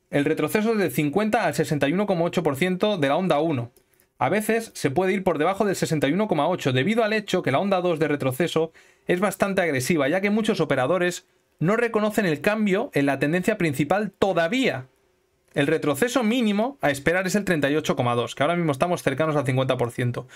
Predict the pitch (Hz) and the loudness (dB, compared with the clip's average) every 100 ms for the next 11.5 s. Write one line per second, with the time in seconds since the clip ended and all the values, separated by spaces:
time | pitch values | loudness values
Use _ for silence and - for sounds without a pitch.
0 | - - 147 214 233 208 196 190 170 - | -20 -2 0 2 0 0 0 0 -2 -2
1 | - 147 185 190 165 160 156 143 - 156 | -2 0 0 0 0 0 0 0 0 0
2 | 135 165 156 165 - 131 123 233 165 135 | 0 0 0 0 0 -2 -2 -2 0 0
3 | 127 127 127 123 120 117 117 120 170 214 | 2 0 0 0 0 0 -2 -2 -4 -4
4 | - - - - _ - 131 175 214 214 | -14 -20 -20 -20 _ -2 0 0 0 -2
5 | - _ _ _ _ _ _ _ _ - | -4 _ _ _ _ _ _ _ _ -20
6 | - _ 190 170 131 123 120 - 143 180 | -20 _ 0 2 0 -4 -6 -4 -2 -2
7 | 175 143 165 127 120 127 123 123 117 143 | -2 -2 0 0 0 0 0 -2 0 -2
8 | 160 160 - 170 160 135 127 123 117 123 | -2 -4 -4 -2 0 -2 -2 -2 -2 -2
9 | 120 120 117 123 139 151 - - - 143 | -2 -4 -4 -2 0 -2 -6 -16 -4 -2
10 | 131 165 175 165 143 160 175 143 175 147 | 0 0 0 0 0 0 0 0 0 0
11 | 131 139 170 196 | 0 0 0 -4